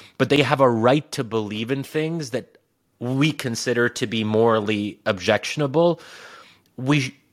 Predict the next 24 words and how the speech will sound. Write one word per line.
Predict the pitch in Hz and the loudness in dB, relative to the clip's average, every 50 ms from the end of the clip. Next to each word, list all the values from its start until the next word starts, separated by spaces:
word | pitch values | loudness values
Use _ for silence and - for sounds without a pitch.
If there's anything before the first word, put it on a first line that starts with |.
| _ _ | _ _
you | 139 139 | -2 0
know, | 131 123 123 117 113 107 | 2 2 2 0 -2 0
that's, | 110 117 127 135 - - - - - | 2 4 4 2 0 -4 -8 -8 -6
you | 123 123 | -4 -4
know, | 110 104 | -4 -4
people | - - 110 104 - 127 131 117 | -4 -6 -6 -6 -2 -2 0 2
have | 107 117 117 - - | 2 2 2 2 -2
convictions, | - 120 98 95 98 - - - 123 117 113 107 | -6 -6 -4 -4 -6 -6 -6 -6 -4 -4 -4 -4
and | 107 107 | -4 -4
we | 107 | -4
shouldn't, | 104 - - - 127 123 127 123 120 - - _ | -6 -6 -4 -4 -4 -2 -2 -4 -8 -8 -12 _
we | - 127 127 | -6 -4 -4
shouldn't | - - 156 151 156 - | -2 0 -2 -2 -2 -2
try | - 156 139 135 | 0 0 2 2
to | 120 107 | 2 0
push | - - - 135 127 - - - | -4 -2 -2 -2 -2 -2 -4 -8
people | - - 120 110 - - 110 110 | -6 -4 -4 -4 -2 -2 -2 -2
to | - - - | -2 -4 -8
give | 104 90 117 113 107 95 110 | -6 0 2 2 2 4 4
up | 110 104 104 - - - _ _ - - - - - - _ | 4 4 2 0 -6 -20 _ _ -20 -20 -20 -20 -20 -6 _
their | - 120 117 117 | 4 6 6 6
own | 117 113 113 | 6 4 2
theological | 107 - - 113 104 101 95 98 95 95 90 - 101 - - 90 | 0 -2 0 2 2 4 4 4 4 2 2 0 -4 -6 -6 -8
convictions. | - - 101 92 82 90 90 - - - 82 65 - - - - | -10 -8 -8 -8 -6 -6 -8 -8 -8 -10 -12 -14 -14 -18 -20 -20